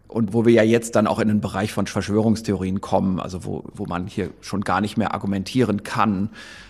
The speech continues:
Aber diese Impfdiskussion damals, die war sehr komplex und auch dort hat es viele Missverständnisse gegeben.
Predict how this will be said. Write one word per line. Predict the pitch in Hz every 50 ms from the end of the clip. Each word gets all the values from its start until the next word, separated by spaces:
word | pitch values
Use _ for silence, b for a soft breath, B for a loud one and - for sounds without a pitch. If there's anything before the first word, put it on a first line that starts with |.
| B B
Aber | - 104 104 110 117 113 110 110
diese | - - - 123 123 107 120 117 113 113 113 98
Impfdiskussion | - - - - 127 147 170 190 185 - - - 156 147 - - 156 147 127 127 123 117 117 113
damals, | 110 104 113 127 143 131 120 120 113 - - -
die | - 127 120 120 104 101
war | 117 110 110 110
sehr | 101 95 95 110 123 131 139 143
komplex | - - 139 127 117 131 120 117 117 - - -
und | - - 101 110
auch | - 98 - -
dort | - - - 123 120 123 131 - - - - -
hat | 90 110 127 -
es | 110 - -
viele | - - - 160 175 160 139
Missverständnisse | 123 123 131 - - 139 120 - - 110 110 - - 107 110 - - 107
gegeben. | 104 104 - 104 104 107 110 110 113 113 110 113